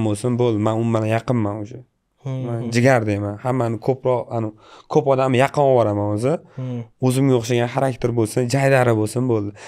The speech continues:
Speaker 1: Lekin ani bitta, anu, graz bo'lsa, u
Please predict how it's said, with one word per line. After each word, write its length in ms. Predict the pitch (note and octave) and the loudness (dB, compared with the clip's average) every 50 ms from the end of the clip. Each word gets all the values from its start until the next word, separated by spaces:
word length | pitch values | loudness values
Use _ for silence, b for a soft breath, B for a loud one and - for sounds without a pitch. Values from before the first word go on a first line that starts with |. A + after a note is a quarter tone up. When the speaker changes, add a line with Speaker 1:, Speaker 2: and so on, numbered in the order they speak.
| B B B | B B B
Speaker 1:
Lekin 320 | - B2 B2+ B2 C3+ C3 | 0 0 2 2 2 0
ani 260 | B2+ C3 C3 B2 C3 A#2+ | 2 2 0 0 0 -2
bitta, 280 | - - - C#3 C3 C3 B2 G#2+ - - _ _ _ _ b b b b b b b b b _ _ _ _ _ - | -4 -2 0 2 4 4 2 0 -4 -10 _ _ _ _ b b b b b b b b b _ _ _ _ _ -20
anu, 260 | - C#3+ - A2+ G#2+ G2+ B2 A#2 | -12 -8 -6 -6 -6 -6 -8 -4
graz 360 | A#2 B2+ C#3+ D#3+ D3+ C#3+ C3 C3+ C3 | -2 2 4 4 4 4 2 2 0
bo'lsa, 260 | C3 B2+ B2+ - C#3+ C#3+ | 0 0 2 4 4 4
u 140 | D3 D3 | 4 2